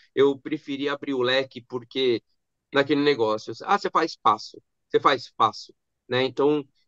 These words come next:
eu me especializei em várias coisas mesmo justamente pra isso,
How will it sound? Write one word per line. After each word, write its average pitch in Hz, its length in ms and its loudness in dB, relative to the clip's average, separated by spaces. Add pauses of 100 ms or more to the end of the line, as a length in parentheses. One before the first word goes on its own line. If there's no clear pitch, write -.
eu 139 180 4
me 135 160 -8
especializei 131 600 -6
em 127 80 -10
várias 143 340 0
coisas 127 320 -4
mesmo 123 260 -6
justamente 123 560 -8
pra 147 220 -4
isso, 107 380 -8